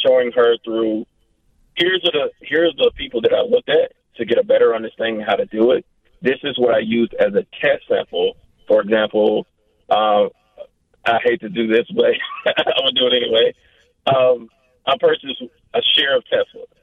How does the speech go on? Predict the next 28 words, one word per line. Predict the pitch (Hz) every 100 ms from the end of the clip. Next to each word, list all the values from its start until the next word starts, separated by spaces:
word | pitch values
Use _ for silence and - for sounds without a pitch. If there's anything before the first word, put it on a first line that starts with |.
| -
right? | 120 139 - _ _ _ _ _ _ _ -
I |
was | 123
like, | - 107 -
"Okay, | - - 104 98 _
I | - 135
have | 147 143
this | 151
disposable | - 127 - 127 117 110 -
income. | 113 - 101 101 -
Let | - 123 127
me | 156
invest | 147 - 131 -
in | 117
Tesla." | - 135 - - - _ _ _ _ -
When | 120
they | 127 170
jumped | 151 175 160
up | 170 - 135 -
to | - 127 -
fourteen | 156 170 175 180
hundred | 175 175
dollars | 175 151 113
a | 104 143
share, | 175 208 208 _ _ _ _ _ -
I |
was | 156
like, | 165